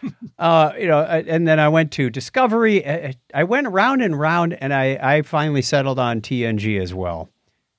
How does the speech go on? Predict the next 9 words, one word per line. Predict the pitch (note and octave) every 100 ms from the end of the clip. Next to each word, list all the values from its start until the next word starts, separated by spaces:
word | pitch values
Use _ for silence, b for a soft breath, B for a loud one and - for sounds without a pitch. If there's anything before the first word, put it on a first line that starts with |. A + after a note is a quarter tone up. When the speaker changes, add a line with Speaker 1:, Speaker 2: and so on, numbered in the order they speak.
| -
Speaker 2:
It | A2
just | D3 D#3+
seemed | E3+ F3+
Speaker 1:
Okay. |
Speaker 2:
like | E3 D#3 C3 _ _ _ _ _ _ _
I | - D3
could, | C#3+ C#3+ C3 - C3+
I | C3
could | C3